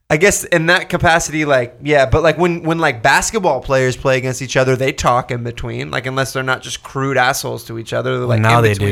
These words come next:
Speaker 2: do. Kobe and Jordan didn't. That's a LeBron thing now.
Speaker 1: Yeah, those are real. Yeah, yeah. LeBron's too much of a, of a
Speaker 2: Yeah.
Speaker 1: patriarch of the N B A
Speaker 2: He,
Speaker 1: family.
Speaker 2: he loves everybody. He just talks to everybody.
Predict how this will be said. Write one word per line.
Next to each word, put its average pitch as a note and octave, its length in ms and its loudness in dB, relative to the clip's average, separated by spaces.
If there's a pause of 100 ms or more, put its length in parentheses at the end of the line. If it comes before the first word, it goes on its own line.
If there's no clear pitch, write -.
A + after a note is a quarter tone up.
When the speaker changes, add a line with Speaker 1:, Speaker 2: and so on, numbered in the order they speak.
(140)
Speaker 2:
do. G2 140 -12
Kobe A#2+ 300 0
and G2+ 120 0
Jordan F#2 300 -2
didn't. E2+ 380 -6
That's F#2+ 200 -6
a G#2+ 40 -8
LeBron F#2 440 -4
thing F2 200 -6
now. E2+ 100 -4
Speaker 1:
Yeah, E2+ 100 -2
those B2 160 -2
are A#2+ 60 -4
real. B2+ 260 -6
Yeah, B2 240 -2
yeah. B2 220 -6
LeBron's C3 400 -6
too B2+ 120 -10
much A#2+ 200 -8
of A#2 120 -12
a, - 200 -12 (240)
of F#2 100 -8
a E2+ 80 -8
Speaker 2:
Yeah. D#2 60 -12
Speaker 1:
patriarch A#2 580 -6
of A2 140 -14
the A#2+ 280 -12 (300)
N A#2 200 -8
B A2+ 120 -6
A A2+ 40 -6
Speaker 2:
He, A2+ 60 -8
Speaker 1:
family. A2+ 300 -6
Speaker 2:
he A#2+ 80 -6
loves A2 220 -2
everybody. F2+ 420 -6
He F2+ 60 -8
just F#2+ 180 -12
talks - 260 -14
to - 80 -14
everybody. E2 500 -12